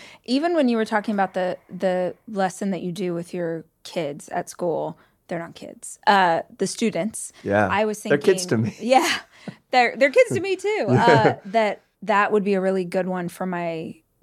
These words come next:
Speaker 1: for
Speaker 2: Yeah.
Speaker 1: my oldest son. My oldest son is the most studious. He did not
Speaker 2: Mm-hmm.
Speaker 1: get it from me. He came into this world like, I
Speaker 2: High
Speaker 1: am,
Speaker 2: achiever.
Speaker 1: he's the highest.
Speaker 2: How old is he?
Speaker 1: Sixteen. He's in,
Speaker 2: Mm.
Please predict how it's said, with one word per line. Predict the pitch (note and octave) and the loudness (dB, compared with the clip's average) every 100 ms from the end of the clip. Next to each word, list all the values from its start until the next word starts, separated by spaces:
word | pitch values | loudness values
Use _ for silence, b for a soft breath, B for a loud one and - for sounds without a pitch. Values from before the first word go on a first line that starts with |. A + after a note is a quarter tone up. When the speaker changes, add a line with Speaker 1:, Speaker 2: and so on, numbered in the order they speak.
| _ | _
Speaker 1:
for | - G3+ | -4 0
Speaker 2:
Yeah. | G3 | 2
Speaker 1:
my | F#3+ - | 2 2
oldest | F#3+ F#3 F3+ | -2 -4 -8
son. | - - F3 _ b b b - | -8 -10 -10 _ b b b -4
My | G3+ F3 | 0 2
oldest | F#3+ G3 F#3+ | 0 -2 -4
son | G3 F3 F3 - | -6 -4 -8 -6
is | F#3 F#3 F3+ F3 - - _ _ _ | -4 -4 -4 -8 -14 -18 _ _ _
the | - F3 F#3+ | -12 -2 2
most | G3 G3 G3 F#3+ F#3+ G#3 - - - | 2 4 4 4 4 0 -6 -16 -20
studious. | - - - G3+ F#3+ F#3 F3 - | -18 -14 -6 -4 -2 -2 -2 -6
He | - F#3 | -8 -6
did | - | -4
not | F3+ F3 | -4 -2
Speaker 2:
Mm-hmm. | |
Speaker 1:
get | B3+ B3 | 0 0
it | |
from | - C4 | 0 0
me. | B3 A#3 A3+ A3+ b b b | 2 0 -2 -6 b b b
He | - A#3 G3+ | -4 0 0
came | F#3+ - A3 A#3 | -2 -2 2 2
into | A#3 A3+ | 2 2
this | G#3 G#3 - | 0 -2 0
world | G#3 F#3+ F#3 | 2 4 2
like, | F3+ D#3+ D#3+ - | 2 0 -2 2
I | G3+ | 4
Speaker 2:
High | G3+ | 6
Speaker 1:
am, | G2+ | 4
Speaker 2:
achiever. | - G2+ A2 | 2 0 0
Speaker 1:
he's | G2 - b _ _ _ - | 0 -8 b _ _ _ -2
the | G#3+ F#3+ | 4 4
highest. | - G#3+ F#3 F3 - | 4 2 2 -2 0
Speaker 2:
How | G2+ | 2
old | A2 | 2
is | A#2 | 0
he? | B2+ - _ | -6 -8 _
Speaker 1:
Sixteen. | - - A3 - G3+ G3 A3 | -6 -4 -4 -6 -8 -6 -4
He's | G#3+ G3 | -2 0
in, | G#3 | 0
Speaker 2:
Mm. | - | -2